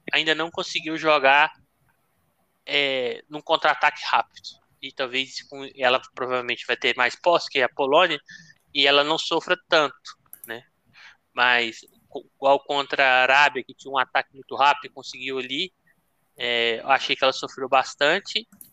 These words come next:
Quanto o México também tem me-, mais ou menos o mesmo estilo da Polônia, muita dificuldade pra contra-ataque, pra armar ataque. Se ela, apesar de não ter feito uma grande partida, assim, na minha opinião, ela já controlou mais o jogo.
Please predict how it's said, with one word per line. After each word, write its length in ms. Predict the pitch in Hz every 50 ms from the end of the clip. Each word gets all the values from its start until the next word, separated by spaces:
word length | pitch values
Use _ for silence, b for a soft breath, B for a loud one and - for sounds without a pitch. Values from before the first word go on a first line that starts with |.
| _ _
Quanto 220 | - 151 147 151
o 40 | 147
México 320 | 143 143 139 139 - - -
também 220 | 147 135 139 131
tem 140 | - 143 135
me-, 260 | 135 143 151 160 135 131
mais 200 | 143 139 135 143
ou 60 | 143
menos 180 | 143 139 135 139
o 20 |
mesmo 160 | 143 151 160
estilo 240 | 160 - - 151 143
da 80 | 143 -
Polônia, 540 | - - 139 131 131 143 156 151 135 123
muita 360 | 123 131 123 139 147 165 170 -
dificuldade 680 | - - 151 - - 143 - 135 139 143 143 - -
pra 120 | - 135 -
contra-ataque, 880 | - 135 131 - - 131 - _ _ - 143 151 156 147 135 - - -
pra 120 | 143 135 _ -
armar 460 | - 131 127 131 127 120 127 139 139 131
ataque. 360 | - _ - 120 117 - -
Se 100 | - 135
ela, 220 | 135 139 135 123 - B B B B B B B B _ _ _ _ _ _ _
apesar 300 | - - 147 131 135 139
de 80 | 139 -
não 60 | -
ter 100 | - 147
feito 200 | - 147 139 -
uma 60 | 139 131
grande 280 | 143 135 135 131 -
partida, 520 | - 143 131 123 - - - 135 127 123 123
assim, 160 | - - 135
na 80 | 131
minha 120 | 127 127 127
opinião, 460 | - - 131 127 127 127 123 123 127
ela 220 | 123 127 127 123 127
já 100 | 131 131
controlou 500 | - - 135 131 - 135 131 131 135 127
mais 260 | 131 131 123 127 120 131
o 60 | 135
jogo. 420 | 123 123 127 135 156 175 - _